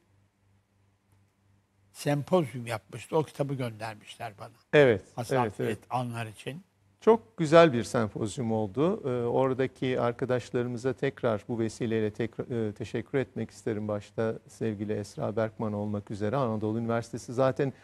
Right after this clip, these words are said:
Speaker 2: her zaman bu tür öncü çalışmalar yapar.
Speaker 1: Evet.
Speaker 2: Ee, Ferit Alnar, e, em, e, yine az önceki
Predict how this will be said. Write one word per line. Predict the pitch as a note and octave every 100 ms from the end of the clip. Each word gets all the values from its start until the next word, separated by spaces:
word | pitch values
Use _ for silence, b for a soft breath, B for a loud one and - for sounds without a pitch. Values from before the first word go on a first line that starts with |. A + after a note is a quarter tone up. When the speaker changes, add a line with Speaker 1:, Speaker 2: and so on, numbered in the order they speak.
| b b
Speaker 2:
her | D3+ D#3
zaman | B2+ C3 B2+ B2+
bu | C#3+
tür | D3+ C3+
öncü | C#3 C3 B2+
çalışmalar | C3 B2+ A2+ - A#2+ B2+ C3
yapar. | A2 G2 C3+ G3 -
Speaker 1:
Evet. | A2+ B B B B _ D#3
Speaker 2:
Ee, | D3 C#3+
Ferit | C3 E3+ F3+ F#3
Alnar, | F#3+ F#3+ F#3 F3+ F3+ D#3 D3+ - _
e, | D3+
em, | C#3+ C#3+
e, | C#3 - - - - - - - - C3
yine | G#3 F3+ F#3 -
az | D#3+ D#3
önceki | E3 D#3 D3 - D3 C#3+